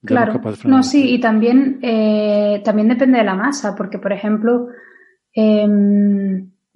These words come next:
Speaker 2: para cada tipo espectral, recuerdo el M en particular, no sé por qué, para el tipo espectral M, creo que para las estrellas de masa,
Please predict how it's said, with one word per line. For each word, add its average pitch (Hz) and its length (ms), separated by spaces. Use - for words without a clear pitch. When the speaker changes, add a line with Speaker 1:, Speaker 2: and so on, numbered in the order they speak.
Speaker 2:
para 208 220
cada 220 200
tipo 240 220
espectral, 240 800
recuerdo 214 380
el 208 120
M 254 200
en 208 200
particular, 202 500
no 196 120
sé 190 120
por 196 180
qué, 247 220
para 214 160
el 208 40
tipo 240 180
espectral 240 460
M, 277 400
creo 226 180
que 240 120
para 226 220
las 208 260
estrellas 233 380
de 220 100
masa, 220 580